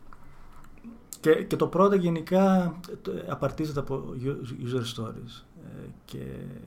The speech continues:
αυτό μας βοηθάει επίσης να περιγράψουμε και αυτό που θέλουμε να κάνουμε, ε, πιο εύκολα, πιο καθαρά, γιατί δεν έχουμε να κάνουμε με,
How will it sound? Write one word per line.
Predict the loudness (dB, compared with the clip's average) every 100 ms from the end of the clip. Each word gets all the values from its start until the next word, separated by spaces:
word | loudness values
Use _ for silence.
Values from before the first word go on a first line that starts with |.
| -16 -16 -16 -18 -20 -20 -20 -20 -20 -20 -20 -16
αυτό | -6 0
μας | 0
βοηθάει | 0 -4
επίσης | -4 -2 -4
να |
περιγράψουμε | -4 -4 -2 -2 0
και | -4
αυτό | -4 -8
που |
θέλουμε | -6 -4 -4
να |
κάνουμε, | -4 -4 -4 -6 -10 -14 -20 -20 -20 -20 -20 -18
ε, | -14 -14 -14
πιο | -6 0
εύκολα, | 0 0 -2 -4
πιο | -4 -2 0 -2
καθαρά, | -6 -6 -2
γιατί | -2 -2
δεν | -4 -4
έχουμε | -4 -6
να |
κάνουμε | -6 -6 -6 -10 -14 -20 -20 -20 -20 -8
με, | -4 -2 -4 -10